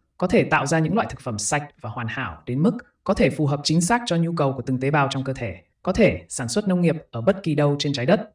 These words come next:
hay trong vũ trụ. Khi hiểu và ứng dụng khoa học lượng tử vào lĩnh vực sản xuất năng lượng, sẽ không cần hệ thống dây dẫn loằng ngoằng và các trạm biến áp cồng kềnh.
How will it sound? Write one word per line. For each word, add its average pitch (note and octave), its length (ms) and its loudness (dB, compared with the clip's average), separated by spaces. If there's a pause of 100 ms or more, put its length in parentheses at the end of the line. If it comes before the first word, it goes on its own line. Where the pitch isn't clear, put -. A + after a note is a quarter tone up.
(100)
hay C3+ 220 -6
trong C#3 160 -2
vũ B2+ 160 -8
trụ. B2 180 -8 (300)
Khi G3+ 180 0
hiểu E3+ 220 4
và A#2+ 140 -2
ứng E3 160 2
dụng G#3 160 0
khoa D#3+ 140 -2
học C#3+ 180 -2
lượng C3 180 -4
tử A2 260 -4
vào C3 100 -8
lĩnh B2 160 -4
vực D3 140 -6
sản A#2 160 -6
xuất G3+ 200 0
năng D#3 160 0
lượng, C#3 320 -4
sẽ - 200 -4
không B3 200 4
cần F3 160 4
hệ C3 160 -2
thống D3+ 260 -2
dây E3+ 140 6
dẫn D3 200 0
loằng C#3+ 200 0
ngoằng A#2+ 240 -4 (320)
và A#2+ 100 -6
các F3 180 -4
trạm C3 220 -2
biến C3 100 -2
áp E3 180 0
cồng A#2 160 -6
kềnh. A2 160 -4